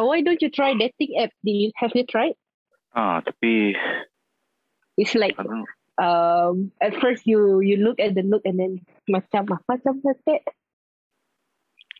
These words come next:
Speaker 2: Uh,
Speaker 1: The What I forgot. <laughs>
Speaker 2: Eh, Kinetok, Kinetok, Kinetok dating app nak. Nak ber-,
Speaker 1: Aha.
Speaker 2: apa? Kinetok pun ada banyak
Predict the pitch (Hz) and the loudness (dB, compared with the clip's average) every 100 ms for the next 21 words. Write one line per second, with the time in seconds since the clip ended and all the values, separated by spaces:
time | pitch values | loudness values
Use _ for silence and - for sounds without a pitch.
0 | - - - 82 80 78 226 226 220 214 | -20 -20 -12 -8 -2 0 0 0 0 0
1 | 214 214 208 214 220 - - - - - | 0 0 2 2 0 -4 -8 -12 -16 -6
2 | 180 - 160 170 - 151 151 170 269 370 | -2 0 -2 -2 -6 -2 -2 0 -2 -2
3 | 480 523 539 - 480 - - - - 784 | -2 -2 -2 -2 -4 -4 -16 -12 -2 0
4 | - - 123 - - - - 135 139 - | 2 0 0 0 -2 -2 -2 -2 -2 -2
5 | - - - 113 123 - 131 107 101 120 | -2 -4 -4 -2 -2 -2 -2 -2 -4 -4
6 | 107 110 - 107 80 - - _ - - | -2 -4 -4 -6 -6 -8 -16 _ -14 -14
7 | _ 135 131 - 110 113 107 156 170 - | _ -4 -4 -6 -2 0 0 -2 -4 -6
8 | 120 127 - 151 170 165 113 87 92 92 | -2 -2 -2 -4 -2 -4 -2 -4 -2 -4